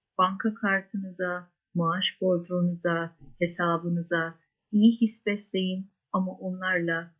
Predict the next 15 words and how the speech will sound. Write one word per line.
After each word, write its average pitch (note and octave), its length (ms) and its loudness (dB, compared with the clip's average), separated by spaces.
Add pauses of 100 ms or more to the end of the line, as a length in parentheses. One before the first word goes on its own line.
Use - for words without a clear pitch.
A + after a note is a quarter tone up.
(160)
kendinizi E3+ 600 -2
sınırlamayın. D#3+ 880 -2 (280)
Zihniniz A#3 840 8
bereketi G#3+ 840 2
sadece B3 600 0
hesap G3+ 380 -6
bakiyesi F3 880 -2
ne F3 140 2
görüyorsa F3+ 880 -2 (320)
arınma F#3+ 640 -2
ekonomik G3 600 -4
durumu F3 420 -2
tek G#3+ 220 -4
başına E3+ 400 -4
düzeltemez. E3+ 840 -4